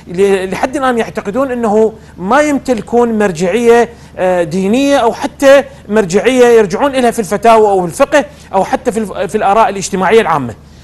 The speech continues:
فبالتالي اليو-، يعني، آه، آه، كان نظرتهم أنه هم منتجين على رئيس الدولة، هو من يشرع لهم،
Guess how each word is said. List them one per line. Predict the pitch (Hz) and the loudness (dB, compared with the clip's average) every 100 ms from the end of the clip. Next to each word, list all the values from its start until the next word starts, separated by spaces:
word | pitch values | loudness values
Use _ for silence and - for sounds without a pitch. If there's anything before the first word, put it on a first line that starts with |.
| - - | -14 -6
فبالتالي | 196 208 277 277 262 240 | -2 0 2 2 -2 -4
اليو-، | 202 226 262 214 | -2 0 0 0
يعني، | 208 180 180 170 | -2 -4 -6 -4
آه، | 175 170 165 165 160 | -4 -4 -4 -6 -6
آه، | |
كان | 165 208 285 269 | -4 0 0 2
نظرتهم | 220 226 196 233 262 - - 233 | 0 0 0 0 -2 -12 -6 -2
أنه | 254 | 0
هم | 208 202 262 240 214 | 2 2 2 2 0
منتجين | 208 202 240 240 | -2 -6 -4 -2
على | 180 190 180 147 - - | 0 2 2 0 -10 -10
رئيس | 123 185 240 | -4 -2 -2
الدولة، | 262 226 262 285 - - - - 302 | 0 2 4 4 0 -6 -20 -2 2
هو | 320 | 4
من | 247 214 | 4 0
يشرع | 185 233 202 | 2 2 2
لهم، | 196 196 262 | 0 2 2